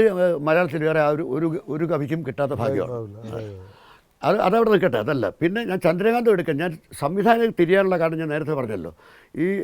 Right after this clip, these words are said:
Speaker 1: എട്ടൊമ്പത് വയസ്സിൽ സിനിമ എടുക്കുമ്പോൾ തന്നെ എൻ്റെ സ്വപ്നം എന്തെങ്കിലും ഒരു സിനിമ പിടിക്കണം എന്നാണ്. അന്ന് സിനിമ പിടിക്കുക എന്നാണ് പറയുന്നത്.
Speaker 2: രണ്ടായിരത്തി ഇരുപതിലെ ചന്ദ്രകാന്തം കാണുമ്പോഴും അതിലെ ഫ്രെയിമുകൾ
Speaker 1: അത് ഞാൻ, അത്
Speaker 2: എത്ര
Speaker 1: എൻ്റെ മനസ്സ്,
Speaker 2: മനോഹരമാണ്.
Speaker 1: എൻ്റെ മ-, കാരണം എൻ്റെ മനസ്സ് ഈ ഏഴ് വയസ്സിൽ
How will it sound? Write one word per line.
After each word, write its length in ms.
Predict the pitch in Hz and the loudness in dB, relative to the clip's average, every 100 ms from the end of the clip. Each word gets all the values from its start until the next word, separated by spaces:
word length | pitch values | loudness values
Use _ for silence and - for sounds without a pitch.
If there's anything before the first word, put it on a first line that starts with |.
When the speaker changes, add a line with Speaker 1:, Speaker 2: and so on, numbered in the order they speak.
| 131 | -6
Speaker 1:
എട്ടൊമ്പത് 360 | - 202 208 208 | -4 -2 2 4
വയസ്സിൽ 280 | 190 165 185 160 | 2 0 -4 -4
സിനിമ 200 | 151 170 202 | -4 0 0
എടുക്കുമ്പോൾ 300 | 175 160 165 | 0 -2 -2
തന്നെ 140 | 160 156 | -2 -4
എൻ്റെ 120 | 156 143 | -6 -6
സ്വപ്നം 400 | 139 - 151 104 - _ _ _ - 143 | -6 -4 -4 -6 -10 _ _ _ -8 -4
എന്തെങ്കിലും 300 | 196 196 170 | 0 0 0
ഒരു 60 | 135 | -2
സിനിമ 200 | 139 147 135 - | -4 -6 -6 -6
പിടിക്കണം 320 | 139 170 131 | -4 -2 -4
എന്നാണ്. 160 | 82 85 | -6 -10
അന്ന് 120 | 147 135 | -10 -6
സിനിമ 120 | 165 165 | -8 -6
പിടിക്കുക 260 | 151 170 170 | -6 -2 -2
എന്നാണ് 160 | 127 92 | -2 -6
പറയുന്നത്. 240 | 90 - - 120 | -10 -16 -12 -4
Speaker 2:
രണ്ടായിരത്തി 520 | 120 143 151 156 180 156 | 2 4 4 0 -2 -2
ഇരുപതിലെ 400 | 147 160 180 185 170 | 0 0 0 0 -2
ചന്ദ്രകാന്തം 500 | 151 143 147 151 151 139 | -2 0 0 0 0 -2
കാണുമ്പോഴും 420 | 127 117 117 131 - _ _ _ _ _ 147 | -2 -2 -4 -6 -14 _ _ _ _ _ -6
അതിലെ 220 | 190 202 - | -4 -4 -6
ഫ്രെയിമുകൾ 580 | 147 151 156 165 156 120 101 113 - _ _ - | -2 2 2 2 2 0 -2 -8 -20 _ _ -4
Speaker 1:
അത് 80 | 226 233 | 0 4
ഞാൻ, 120 | 220 240 | 6 8
അത് 60 | |
Speaker 2:
എത്ര 80 | 233 | 8
Speaker 1:
എൻ്റെ 140 | 233 247 | 8 8
മനസ്സ്, 240 | 226 214 208 | 8 8 8
Speaker 2:
മനോഹരമാണ്. 200 | 254 196 | 8 8
Speaker 1:
എൻ്റെ 140 | 226 226 | 2 0
മ-, 80 | 190 165 | 0 0
കാരണം 220 | 208 220 180 | 2 2 2
എൻ്റെ 180 | 208 226 | 0 0
മനസ്സ് 340 | 180 190 185 220 165 | 0 0 -2 -4 -2
ഈ 20 | 196 180 | 2 4
ഏഴ് 180 | 170 202 | 6 4
വയസ്സിൽ 320 | 196 185 151 | 2 2 0